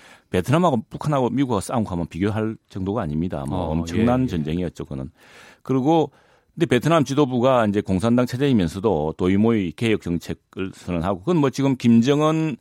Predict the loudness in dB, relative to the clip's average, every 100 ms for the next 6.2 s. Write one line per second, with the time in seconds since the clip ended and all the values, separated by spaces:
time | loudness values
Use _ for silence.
0 | _ -20 -20 -6 0 4 4 4 4 4
1 | 4 4 4 2 0 -4 -10 -4 2 2
2 | 2 2 2 2 2 4 6 6 4 2
3 | 2 0 0 0 -2 -2 -4 -6 -8 -2
4 | -2 -2 -2 -4 2 2 2 2 2 2
5 | 0 -4 -20 _ 0 0 2 -2 0 0
6 | -2